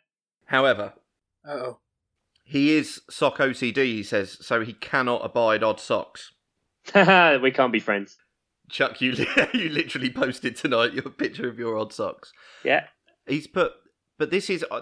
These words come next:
Speaker 1: this is next level, I think. So I was, yeah, l-, you, you two were rightly stunned that you had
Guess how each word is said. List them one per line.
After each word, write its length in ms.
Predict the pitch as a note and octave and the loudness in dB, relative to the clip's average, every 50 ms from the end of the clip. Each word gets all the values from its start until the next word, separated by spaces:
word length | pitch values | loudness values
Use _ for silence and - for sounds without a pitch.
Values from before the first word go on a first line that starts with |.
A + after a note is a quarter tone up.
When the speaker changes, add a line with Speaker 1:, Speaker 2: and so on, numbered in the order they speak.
| - | -6
Speaker 1:
this 160 | E3+ F#3 F#3 - | -6 -4 -4 -4
is 140 | E3+ D#3 | -6 -4
next 260 | E3 D#3+ C3+ - - D3 | -2 -4 -4 -4 -4 -2
level, 380 | C#3+ C3 G#2+ - E2+ D2+ E2 | 0 0 0 -2 -4 -8 -8
I 100 | C2 - | -8 -10
think. 300 | G2+ - - - - - _ _ _ _ _ _ _ _ _ _ _ _ _ | -12 -16 -20 -20 -20 -20 _ _ _ _ _ _ _ _ _ _ _ _ _
So 280 | _ - C#3 C3 C3+ C#3+ | _ 0 2 4 4 4
I 100 | D#3 E3+ | 4 4
was, 240 | D3 B2+ - - - - | 2 0 -4 -8 -10 -4
yeah, 220 | - C#3 A#2+ F2 - A#2 | 0 0 0 0 0 -2
l-, 100 | - B2 | -4 -4
you, 280 | C#3 C3 C3+ D#3 D3 C3 | -4 -2 -2 -2 -2 -2
you 240 | B2 - C#3 D#3 D3+ | -2 -2 -2 -2 -2
two 180 | D#3 - B2+ | -4 -4 -4
were 100 | A2 A2+ | -4 -4
rightly 340 | G#2+ A2+ A#2+ B2 - - G2+ | -2 0 0 0 0 -2 -6
stunned 520 | - - - B2+ A2 G2 F#2+ F#2 F2+ G2 - | -12 -6 -4 -2 -2 -2 -4 -8 -14 -14 -14
that 140 | - F#2+ - | -14 -12 -10
you 160 | - G2+ G2+ | -8 -8 -8
had 120 | G2+ F#2 | -8 -8